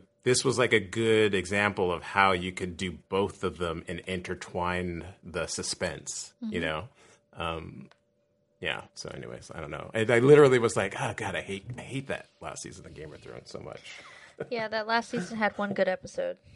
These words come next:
Speaker 2: and five bad ones. Uh, Night of, Night of the Seven Kingdoms was a great episode, and otherwise everything else was shit because they kind of forgot about the Iron Fleet and
Speaker 1: Wait,
Speaker 2: killed my
Speaker 1: which
Speaker 2: dragon.
Speaker 1: one?
Speaker 2: Uh,
Speaker 1: Which was the, which one was the night of, is that the,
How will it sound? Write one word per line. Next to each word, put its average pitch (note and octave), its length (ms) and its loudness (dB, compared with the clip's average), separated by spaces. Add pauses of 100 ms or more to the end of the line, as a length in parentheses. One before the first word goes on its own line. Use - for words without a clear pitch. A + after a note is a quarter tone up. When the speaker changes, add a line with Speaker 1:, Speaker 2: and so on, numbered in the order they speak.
(420)
Speaker 2:
and G3 180 -6
five G3 480 4
bad F3 240 2
ones. E3 260 -12 (480)
Uh, F#3+ 280 4
Night A3 240 2
of, A3 160 0 (200)
Night A3+ 240 4
of A3 140 0
the G3 220 4
Seven F#3 260 -2
Kingdoms E3+ 420 -8
was F3+ 140 -4
a E3+ 60 -10
great E3 180 -4
episode, D3+ 460 -8
and D#3+ 320 -10
otherwise D#3+ 640 -8
everything E3 320 -12
else E3 180 -16
was F#3 100 -16
shit - 280 -8 (200)
because - 440 -12
they E3 80 -6
kind F#3 240 -4
of G3 60 -6
forgot A3+ 220 2
about G3 240 2
the F#3+ 120 -4
Iron F3+ 180 -2
Fleet A#3 220 -2
and G#3 80 2
Speaker 1:
Wait, G3+ 40 2
Speaker 2:
killed G#3+ 160 2
my A#3 100 -4
Speaker 1:
which A3+ 40 0
Speaker 2:
dragon. A#3 300 6
Speaker 1:
one? F#3+ 80 -8 (1700)
Speaker 2:
Uh, A3+ 440 4
Speaker 1:
Which G#3+ 140 2
was G#2 220 0
the, G#2+ 120 -4
which G#2 200 -4
one G2 180 -2
was F2+ 120 -8
the G2 80 -6
night F2+ 200 0
of, F2+ 120 -4
is F2+ 240 -6 (160)
that F#2 220 0
the, F2+ 160 0